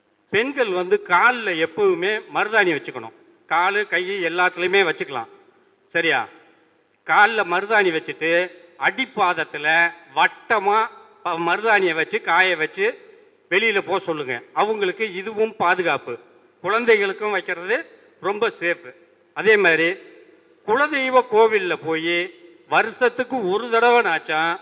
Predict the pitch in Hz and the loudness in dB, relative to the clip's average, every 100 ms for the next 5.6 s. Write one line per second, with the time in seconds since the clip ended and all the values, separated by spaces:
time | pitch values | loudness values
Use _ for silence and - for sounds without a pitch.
0 | - - _ - 180 247 285 277 185 226 | -12 -20 _ -6 -4 -2 -2 -2 0 0
1 | 254 - 208 240 214 190 180 170 175 262 | 0 2 0 2 0 0 -2 -2 -4 -8
2 | 220 196 220 214 - 190 190 170 175 190 | 0 2 4 2 -2 -4 -4 -2 0 0
3 | 156 165 143 - - - _ - 139 220 | 0 -2 -6 -8 -16 -20 _ -2 2 4
4 | 247 226 202 190 196 226 208 190 214 226 | 2 0 0 0 0 -2 -2 -4 -2 -2
5 | 202 180 175 175 208 | -2 -4 -4 -2 -2